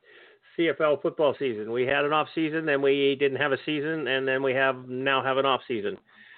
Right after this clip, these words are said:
Well, at least we're consistently having off seasons. Think about it that way,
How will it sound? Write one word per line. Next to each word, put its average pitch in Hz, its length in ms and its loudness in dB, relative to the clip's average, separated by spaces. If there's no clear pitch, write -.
Well, 214 120 4
at - 80 -2
least 208 220 0
we're 185 120 0
consistently 185 680 -2
having 151 300 -4
off 233 240 -2
seasons. 190 360 0
Think 262 140 -2
about 226 220 -4
it 127 120 -10
that 127 220 -8
way, 110 240 -10